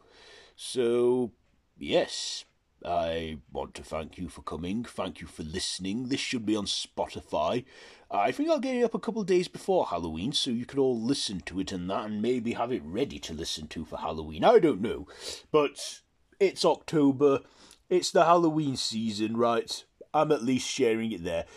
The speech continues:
Even some, you know, even some, like, Disney Plus specials and what have you are uploading Halloween episodes on there and stuff. I believe many other podcasters are doing the same. So there you are.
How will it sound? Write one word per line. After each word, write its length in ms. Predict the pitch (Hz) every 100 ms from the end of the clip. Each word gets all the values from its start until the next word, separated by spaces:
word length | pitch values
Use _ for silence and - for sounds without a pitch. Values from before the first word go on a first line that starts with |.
| -
Even 240 | 175 202 170
some, 420 | - 165 147 123 120
you 120 | 139
know, 260 | 131 127 - _ _ _ _ _ _ -
even 180 | 202 190
some, 200 | 180 160
like, 260 | 139 98
Disney 320 | 147 139 131
Plus 240 | 117 131 117
specials 600 | - - 101 - 110 98
and 100 | 98
what 240 | 101 110
have 80 | 95
you 160 | 104 90
are 180 | 90 95
uploading 520 | - 101 92 95 104
Halloween 680 | - 135 110 95 107 101
episodes 580 | 95 - 107 110 98 95
on 240 | 90 92 92
there 240 | 95 90
and 120 | 92
stuff. 360 | - - 104 -
I 80 | 139
believe 300 | 139 156 143
many 320 | 151 147 147
other 160 | 131
podcasters 840 | 123 - 120 - - 87 - 101 87
are 60 |
doing 300 | 90 113 110
the 80 | 101
same. 500 | - 127 104 82 80 - - - -
So 160 | - 139
there 180 | 160 151
you 220 | 143 107
are. 240 | 87 76